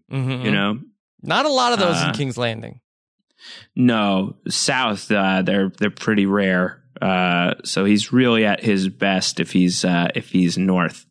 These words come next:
Speaker 2: Uh, Winterfell's a good spot for him.
Speaker 1: Mm-hmm.
Speaker 2: Um, I don't think we're gonna get Bran warging into a dragon and killing Daenerys
Speaker 1: Yeah. Very interested to see what they do with the characters in the North in this episode. Whether, do we get a time jump? Do we, uh, you know, how do we incorporate the characters in the North when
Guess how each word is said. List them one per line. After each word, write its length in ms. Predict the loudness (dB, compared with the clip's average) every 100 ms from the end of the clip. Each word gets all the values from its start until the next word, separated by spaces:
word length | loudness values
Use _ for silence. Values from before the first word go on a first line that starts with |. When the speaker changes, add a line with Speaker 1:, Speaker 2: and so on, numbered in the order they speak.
| _ _ _ _ _ -6
Speaker 2:
Uh, 180 | -4 -2
Winterfell's 560 | 0 0 0 -2 -2
a 40 | -2
good 200 | -2 -2
spot 460 | -4 -4 -4 -4
for 140 | -8 -6
him. 260 | -6 -8 -8
Speaker 1:
Mm-hmm. 580 | -4 -4 -4 -6 -6
Speaker 2:
Um, 260 | -4 -4 -6
I 160 | -2 0
don't 200 | 0 -2
think 840 | -8 -16 -4 0 2 0 -2 -16 -10
we're 180 | -2 0
gonna 220 | 2 0
get 320 | 0 -2 -2
Bran 680 | -2 0 2 2 2 2 -2 -6 _ 0
warging 400 | 2 2 2 2
into 240 | 2 2
a 40 |
dragon 760 | 2 0 0 0 2 0 0 -4 -4
and 240 | -2 0
killing 440 | 0 2 4 2 2
Daenerys 760 | 0 2 2 2 0 -2 -6
Speaker 1:
Yeah. 80 | -8 _ -10
Very 460 | -2 2 2 4
interested 460 | 2 0 -2 -2 -2
to 80 | -2
see 280 | -2 0 2
what 220 | 0 2
they 160 | 0 0
do 340 | 2 2 2
with 280 | 0 -4 -2
the 380 | -2 0 -2 -4
characters 600 | -2 -2 -2 -4 -4 -2
in 80 | -2
the 60 | -2
North 360 | 0 0 -2
in 60 | -4
this 160 | -4 -4
episode. 460 | -4 -2 -2 -2
Whether, 220 | -2 -4
do 140 | -6 -6
we 100 | -4
get 140 | -4
a 60 | -6
time 340 | -4 -2 0
jump? 440 | 0 0 0 -2 -6
Do 120 | -8
we, 320 | -4 -2 0 0
uh, 40 |
you 160 | -2 -2
know, 60 |
how 160 | -2 -2
do 80 | -2
we 140 | -2
incorporate 480 | -2 -2 -2 0 -2
the 80 | -4
characters 420 | -4 -4 -4 -6
in 60 | -4
the 80 |
North 340 | -2 0 0 -2
when 340 | -4 -4 -4